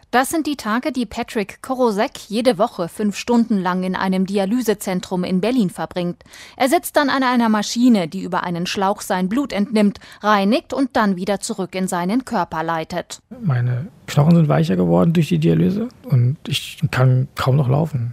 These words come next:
Speaker 2: und ich komme mir vor wie ein alter Opa.
Speaker 1: Dabei ist er erst siebenundvierzig Jahre alt.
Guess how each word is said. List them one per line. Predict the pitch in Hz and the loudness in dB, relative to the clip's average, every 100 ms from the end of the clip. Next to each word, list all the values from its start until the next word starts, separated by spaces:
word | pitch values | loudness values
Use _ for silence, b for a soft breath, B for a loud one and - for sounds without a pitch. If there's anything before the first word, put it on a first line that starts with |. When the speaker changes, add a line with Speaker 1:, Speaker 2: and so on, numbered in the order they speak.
| - 247 | -6 0
Speaker 2:
und | 120 127 - | 2 0 -4
ich | - - - - - | -8 -8 -10 -16 -2
komme | 160 135 | 4 4
mir | 127 | 2
vor | - 139 | 2 4
wie | 135 | 4
ein | 135 | 2
alter | 120 135 | 2 0
Opa. | 139 123 113 - - | 0 -2 -4 -6 -2
Speaker 1:
Dabei | 208 214 302 | 0 2 0
ist | - 269 - | -4 -8 -6
er | 247 220 | -2 -2
erst | 214 196 - | -2 -4 -8
siebenundvierzig | 190 208 226 180 165 185 175 - 170 | -4 0 0 -2 -4 -8 -8 -8 -2
Jahre | 226 190 180 | 0 0 0
alt. | 180 - | -2 -6